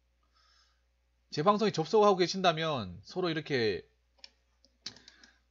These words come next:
이제 물어볼 거 물어보고 하면 조율하면 되는데 지금 자리에 안 계시기 때문에 제가 해드릴 수 있는 부분이 이게 단 것 같습니다. 네.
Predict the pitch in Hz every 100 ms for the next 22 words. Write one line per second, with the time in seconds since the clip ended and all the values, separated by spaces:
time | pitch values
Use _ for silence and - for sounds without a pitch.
0 | _ _ 135 123 175 202 185 147 123 160
1 | 151 139 120 113 123 147 120 92 92 110
2 | 98 85 - 123 113 117 113 95 101 139
3 | 131 110 95 95 - 143 180 170 185 202
4 | 196 165 143 127 127 104 101 - 104 101
5 | 87 - 87 98 - - 87